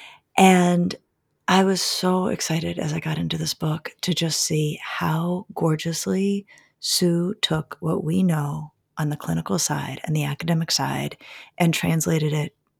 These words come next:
for immediate practical use in the hands of, you know, we have a lot of parents who listen. Um, I think their older kids could get a huge benefit out of it, but we also know, you know, kids do as well as their parents are doing. So this was an incredible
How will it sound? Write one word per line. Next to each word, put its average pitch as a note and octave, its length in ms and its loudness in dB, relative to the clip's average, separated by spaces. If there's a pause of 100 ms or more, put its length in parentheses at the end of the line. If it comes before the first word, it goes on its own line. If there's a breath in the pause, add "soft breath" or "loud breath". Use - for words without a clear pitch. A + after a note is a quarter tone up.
for - 360 0
immediate D#3 640 2
practical D3+ 460 -2
use C#3+ 520 -4
in F3+ 180 6
the E3+ 60 4
hands C#3+ 600 -2
of, D3 440 -4 (680 loud breath)
you G3 80 6
know, E3 80 6
we D3 80 2
have C#3 100 -4
a C3+ 40 -4
lot C#3 120 -2
of - 80 -8
parents A3+ 300 8
who A#3+ 80 4
listen. G3+ 520 6
Um, C#3 360 -2 (160)
I E3 40 6
think D#3 180 0
their D3 140 0
older C#3+ 200 -4
kids G#3 220 6
could G#3 160 4
get G3+ 120 6
a F#3+ 220 2
huge G#3 320 4
benefit F#3 320 2
out F3 160 4
of E3 80 0
it, E3+ 180 0
but E3+ 100 -4
we E3+ 160 0
also E3+ 240 0
know, D#3 360 0 (840 soft breath)
you G#3+ 120 4
know, E3 180 2 (140)
kids E3 180 0
do F#3 120 6
as E3+ 100 4
well F3+ 100 6
as F3 100 4
their F3 80 2
parents F3+ 280 4
are D#3+ 40 0
doing. C#3+ 280 -2
So E3+ 120 0
this E3+ 240 2
was D#3 140 -2
an D3+ 80 -2
incredible D3 800 -2